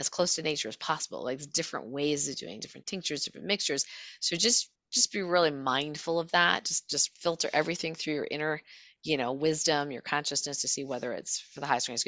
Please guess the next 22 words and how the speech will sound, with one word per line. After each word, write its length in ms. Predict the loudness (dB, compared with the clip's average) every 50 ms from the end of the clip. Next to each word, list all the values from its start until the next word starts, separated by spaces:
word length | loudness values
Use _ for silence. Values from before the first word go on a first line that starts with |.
| 2
Just 220 | 4 4 4 4 4
because 240 | 4 4 4 2
it's 140 | 2 0 -2
an 80 | -2 0
herb 240 | 2 2 2 2 0
does 160 | -4 -4 -2
not 140 | -2 -2 -2
mean 140 | -4 -6
it's 160 | -6 -8 -4 -2
safe. 360 | -2 -2 -2 -4 -10 -18 -20 _ _ _ _ _ _ _ _ _ _ _ _ _ _ _ _ _ _ -12
That's 140 | -10 -8
the 120 | -8 -8 -8
other 140 | -8 -10 -10
thing. 280 | -10 -12 -14 -14 -16 _ _ _ _ -18 -16 -16 -16 -12 0 2
Now, 80 | 2
phototherapy, 720 | 6 8 8 8 8 10 12 12 12 10 8 6 2 2 0 -4 _ _ _ -20 -20 -20 -20 -20 _ _ -2
I'm 100 | 6 8
biased, 400 | 10 10 10 8 6 2 0 0
I 100 | 0 0 0
suppose, 340 | 2 2 4 4 4 4 4
but 300 | 4 4 4 2 _ -2
phototherapy, 640 | 0 0 0 0 2 2 0 2 0 -2 -4 -4